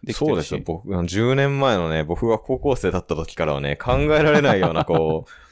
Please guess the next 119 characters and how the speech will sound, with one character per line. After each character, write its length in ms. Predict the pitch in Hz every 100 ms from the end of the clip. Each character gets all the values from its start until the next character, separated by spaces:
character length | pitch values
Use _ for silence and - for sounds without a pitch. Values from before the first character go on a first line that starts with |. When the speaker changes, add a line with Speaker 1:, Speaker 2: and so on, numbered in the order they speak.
| -
Speaker 2:
お 80 | 110
し 120 | 131
ゃ 60 |
れ 80 | 131
物 180 | 127 131
件 160 | - 82
が 100 | 73
ね、 80 | -
Speaker 1:
進 240 | 69 143
化 160 | - 98
を 60 |
遂 140 | - 107
げ 60 |
て 120 | - 95
る。 80 |
Speaker 2:
飯 140 | 92 120
能 140 | 123
の 80 | 95
く 60 | -
せ 160 | 95
に 100 | 78
ね。 300 | 71 65 -
Speaker 1:
飯 180 | - -
能 200 | - 196
の 60 | -
く 80 | -
せ 160 | 143
に。 80 | 113
Speaker 2:
飯 220 | 127 127
能 180 | 147 139
の 40 |
く 60 | 107
せ 120 | 101
に 40 | 92
な 80 |
ん 60 | 120
か、 0 |
Speaker 1:
飯 60 | 120
能 40 |
の 40 | 104
く 60 |
せ 100 | -
に 80 | 101
ね。 20 |
Speaker 2:
な 80 | 151
ん 60 | 165
だ 80 | 104
こ 100 | 95
の 120 | 90
お 40 |
し 60 | 104
ゃ 60 |
れ 80 | 95
な 80 | 80
カ 120 | 87
フ 80 | 82
ェ 60 | 73
は 60 |
み 100 | 69
た 100 | 69
い 40 | 65
な 80 |
の 160 | 64 64
が 100 | 64
ね、 0 |
Speaker 1:
そ 240 | 65 120
う 60 | 98
そ 160 | - 92
う 80 |
そ 160 | 90 92
う。 20 |
Speaker 2:
あ 40 | 80
っ 40 |
た 80 | 71
り 60 |
し 100 | -
ま 80 | 80
す 60 | -
か 80 | -
ら 100 | -
ね。 80 | 120
Speaker 1:
あ 60 |
っ 20 |
た 80 | 185
り 60 | 113
す 100 | 151
る 80 | 151
ん 60 |
だ 80 | 95
よ 60 | 92
ね。 280 | 101 107 127
だ 80 | 151
か 80 | 123
ら、 60 | 117
す 120 | -
ご 120 | 247
く 100 | 233
ね、 220 | 113 104 -
い 140 | 135
い 60 | 120
物 160 | 95 -
件 200 | - 104
だ 120 | 98 95
し、 280 | - 110 104
な 100 | 120
ん 20 |
か 140 | 101
あ 40 | 98
と 140 | 98
ね、 200 | 92 87 -
地 180 | 107 113
震 160 | 208
に、 100 | 220 208 -
地 160 | 107
盤 180 | 110 214
が 120 | 240
強 200 | - 214 208
く 100 | -
て、 300 | - 92